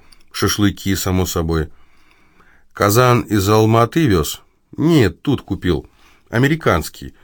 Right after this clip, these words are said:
Но его похвалил Сталик. Ханшиев, известный московский кулинар. Сказал, что это правильная форма лонги, настоящий чугун.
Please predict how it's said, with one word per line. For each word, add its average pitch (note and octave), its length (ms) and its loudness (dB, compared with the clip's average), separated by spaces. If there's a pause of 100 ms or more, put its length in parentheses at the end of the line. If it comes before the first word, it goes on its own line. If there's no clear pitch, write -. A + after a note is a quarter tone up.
(460)
Но A2+ 220 2
его C3+ 260 6
похвалил D#3 540 2
Сталик. - 560 -4 (520)
Ханшиев, A2 680 -4
известный F#2 440 -4
московский F2 500 -4
кулинар. F2+ 460 -4 (1400)
Сказал, D3+ 420 2
что - 220 0
это C#3 180 2
правильная A2 760 2
форма A2 600 4 (120)
лонги, G#2 800 0 (380)
настоящий A2 680 0
чугун. F#2 460 -6